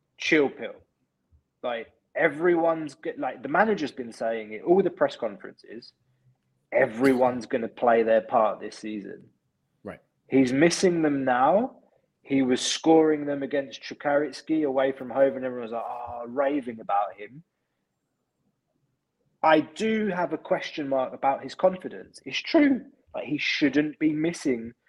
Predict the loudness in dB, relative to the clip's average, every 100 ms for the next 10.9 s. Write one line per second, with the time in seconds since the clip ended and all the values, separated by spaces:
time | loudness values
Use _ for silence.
0 | _ 0 4 6 4 0 -2 -4 0 0
1 | 0 -8 -12 _ _ -8 -6 2 6 6
2 | 4 -2 -4 -4 -4 -4 -8 _ _ _
3 | _ _ -4 0 0 0 -6 _ 2 2
4 | 4 4 4 4 4 4 4 -2 -6 -8
5 | _ _ _ _ -8 -4 0 2 0 -4
6 | -4 -2 -4 -10 _ -6 -6 -2 0 0
7 | 0 0 -2 -6 -10 -20 -18 0 2 6
8 | 4 4 0 4 4 4 0 -2 -4 -2
9 | -2 0 0 0 -2 -8 -6 -4 -2 -2
10 | -2 -10 -6 -4 -4 0 2 2 -2